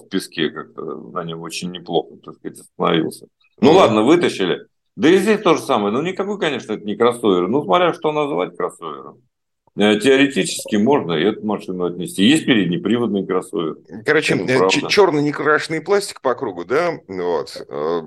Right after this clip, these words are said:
Speaker 1: Это
Speaker 2: и
Speaker 1: самое главное.
Speaker 2: Да.
Speaker 1: Чтобы не поцарапать.
Speaker 2: Мгм.
Speaker 1: Это хорошо.
Speaker 2: Мгм.
Speaker 1: Вот. Ну, конечно, за два и четыре миллиона это поку-, это покупать,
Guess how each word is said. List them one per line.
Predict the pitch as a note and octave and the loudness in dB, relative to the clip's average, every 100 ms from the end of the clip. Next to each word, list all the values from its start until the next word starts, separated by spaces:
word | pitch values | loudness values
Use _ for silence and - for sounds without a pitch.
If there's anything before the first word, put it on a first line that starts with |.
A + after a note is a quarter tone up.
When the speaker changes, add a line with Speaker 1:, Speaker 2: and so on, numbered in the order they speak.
| - - - | -12 -18 -14
Speaker 1:
Это | - A#2+ | -4 -2
Speaker 2:
и | |
Speaker 1:
самое | - D3+ D#3 E3+ | 2 4 4 4
главное. | D3 D3 D#3+ G#2 D2 _ _ - | 4 4 2 -4 -8 _ _ 0
Speaker 2:
Да. | F#2+ E2+ C#2 | 2 4 2
Speaker 1:
Чтобы | B1+ G#2+ | 0 -2
не | A#2+ | -2
поцарапать. | B2 - A2 A#2+ - - - _ _ _ | -2 2 4 4 2 -10 -16 _ _ _
Speaker 2:
Мгм. | F#2+ F2 D#2 | -4 -2 -4
Speaker 1:
Это | D2+ | -6
хорошо. | C#2+ F#2 E2+ - A#2+ - - _ _ _ _ _ | -4 -4 -4 -2 -4 -4 -18 _ _ _ _ _
Speaker 2:
Мгм. | D#2+ E2+ D2 C2+ _ | -8 -6 -6 -10 _
Speaker 1:
Вот. | A2 A2+ A2 | 2 4 4
Ну, | B2 | 2
конечно, | C#3 F#3 G#3 - A#2+ | 4 4 2 0 -2
за | - | -2
два | E3 F3+ | 0 -2
и | |
четыре | - - E3 C#3 | -2 -8 -8 -6
миллиона | C#3+ D3+ D#3+ C3 | -6 -4 -4 -4
это | B2+ B2+ A#2+ | -6 -8 -10
поку-, | A#2 A#2 C#3 - | -12 -4 -4 4
это | D3+ - B2 | 2 4 0
покупать, | - - A#2 A2+ F#3+ | 0 -4 -4 2 2